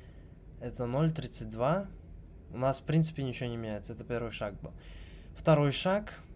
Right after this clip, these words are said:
двенадцать. У нас сразу индекс идёт один. Вот здесь можно сразу понять то, что индекс будет два,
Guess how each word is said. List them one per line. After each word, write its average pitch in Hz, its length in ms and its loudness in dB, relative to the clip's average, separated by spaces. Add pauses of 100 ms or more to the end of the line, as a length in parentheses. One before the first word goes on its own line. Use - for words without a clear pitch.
двенадцать. 117 880 2 (1900)
У 139 100 -4
нас 135 300 2
сразу 139 400 4
индекс 143 520 0
идёт 110 340 -6
один. 127 560 -2 (1300)
Вот 131 140 -4
здесь 139 220 0
можно 135 320 0
сразу 127 400 2
понять 120 400 -2
то, 113 100 -6
что - 160 -8
индекс 110 260 -6
будет 101 300 -10
два, 170 460 0